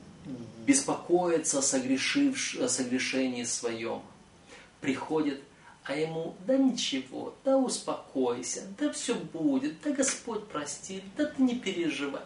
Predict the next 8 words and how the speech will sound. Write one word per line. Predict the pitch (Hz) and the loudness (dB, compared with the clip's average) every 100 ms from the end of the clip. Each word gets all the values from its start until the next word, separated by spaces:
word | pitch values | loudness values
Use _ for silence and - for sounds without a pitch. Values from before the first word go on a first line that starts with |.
| - | -4
да | - | -2
продолжай | - 135 123 120 - | 0 0 0 -2 -6
дальше | - - - | -8 -8 -8
грешить". | - - - - - - _ - - - - - - - - | -10 -10 -10 -12 -20 -20 _ -20 -20 -20 -20 -20 -20 -20 -8
Иисус | 113 - 208 | -6 -4 -4
Христос | - 147 - 180 - - - - | -4 -2 -2 0 -2 -4 -8 -10
говорит: | 127 127 131 131 104 - - - _ _ _ _ - - - - - - - - _ _ - | -4 0 2 2 -2 -8 -18 -20 _ _ _ _ -20 -20 -20 -20 -20 -20 -20 -20 _ _ -12
"Иди | - 123 202 202 | -6 -2 -2 -2